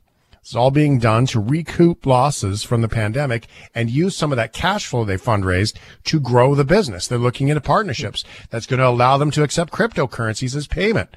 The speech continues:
They're also looking to get popcorn into grocery stores so you can buy it. And I did hear another report that said A M C is also talking about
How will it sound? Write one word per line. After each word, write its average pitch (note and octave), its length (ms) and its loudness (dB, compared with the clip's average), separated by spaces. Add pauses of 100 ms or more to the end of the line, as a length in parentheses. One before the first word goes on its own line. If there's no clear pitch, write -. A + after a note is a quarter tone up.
(320)
They're A#2 160 0
also D3 340 4
looking C#3+ 360 0
to C#3 140 -6
get A#2+ 220 -4
popcorn B2+ 600 -2 (120)
into F3+ 720 2 (720)
grocery G#3 460 4
stores F#2 420 0
so C3+ 120 0
you C3+ 100 4
can C#3 160 0
buy C#3 320 0
it. B2+ 160 -6 (120)
And D#3+ 460 -2
I A#2+ 160 -4
did D#3+ 220 -4
hear E3+ 200 -2
another E3+ 280 -4
report B2 420 -4
that A2 140 -8
said G2+ 260 -4
A G#2+ 140 -2
M B2+ 80 -2
C A2 220 -4
is A2+ 120 -4
also C3 420 -2
talking C3 420 -2
about A2 320 0